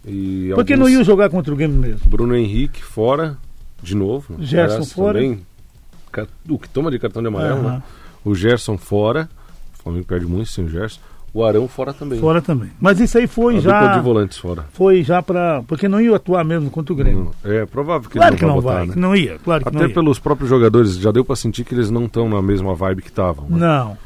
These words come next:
Speaker 2: não.
Speaker 1: Já tão tirando um pouquinho o pé, já
Speaker 2: Exato.
Speaker 1: tão se protegendo um pouco, porque ninguém quer ficar de fora dia vinte e três, né?
Speaker 2: É.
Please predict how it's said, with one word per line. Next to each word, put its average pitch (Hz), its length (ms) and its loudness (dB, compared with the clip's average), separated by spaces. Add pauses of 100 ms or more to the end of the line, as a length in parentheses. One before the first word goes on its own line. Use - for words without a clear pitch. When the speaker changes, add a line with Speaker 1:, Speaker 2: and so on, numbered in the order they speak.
(120)
Speaker 2:
não. 147 240 -10 (160)
Speaker 1:
Já 87 160 -12
tão 92 160 -10
tirando 92 320 -10
um - 20 -6
pouquinho 95 380 -10
o - 20 -12
pé, 117 380 -2
já 202 100 0
Speaker 2:
Exato. 262 400 2
Speaker 1:
tão 98 140 -8
se - 120 -12
protegendo 90 500 -4
um 92 40 -10
pouco, - 260 -8 (220)
porque - 160 -4
ninguém 117 240 0
quer 123 160 -6
ficar - 240 -4
de 104 80 -10
fora 117 240 -4
dia 113 140 -4
vinte 123 220 -8
e - 40 -20
três, 98 300 -2
né? 87 100 -8 (320)
Speaker 2:
É. 135 140 -6